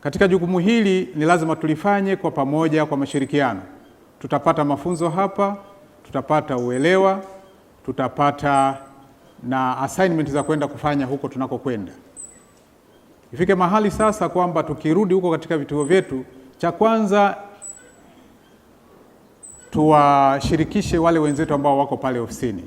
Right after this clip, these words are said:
Upimaji wa maeneo yetu ya shule inakotekelezwa hii miradi.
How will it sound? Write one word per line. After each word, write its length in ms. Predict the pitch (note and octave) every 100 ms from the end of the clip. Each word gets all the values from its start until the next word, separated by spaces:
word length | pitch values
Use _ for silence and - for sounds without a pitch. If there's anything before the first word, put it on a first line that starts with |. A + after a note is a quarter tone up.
| - - - _ -
Upimaji 420 | - E3+ F#3 F3+
wa 120 | E3+ D3+
maeneo 760 | D3 C#3+ C#3+ D#3 D3+ D3 D3+ - - - _ _ - - - _ -
yetu 520 | C#3+ D#3+ D#3+ C#3+ C#3
ya 220 | C3 B2
shule 520 | - D#3 C#3+ C3 G2+ G#2+
inakotekelezwa 640 | C#3 C#3+ B2+ A#2+ C3+ B2+
hii 60 |
miradi. 400 | B2 B2 A#2+ F#2+